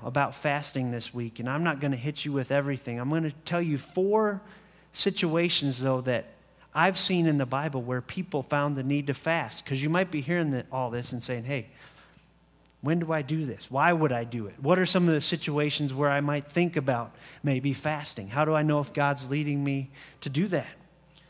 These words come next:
One situation you might consider fasting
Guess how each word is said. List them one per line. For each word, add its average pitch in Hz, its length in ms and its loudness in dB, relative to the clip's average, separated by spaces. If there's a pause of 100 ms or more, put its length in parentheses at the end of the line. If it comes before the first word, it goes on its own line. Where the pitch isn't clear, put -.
(480)
One 175 280 4
situation 175 680 4
you 170 100 4
might 185 260 4
consider 175 460 2
fasting 170 680 0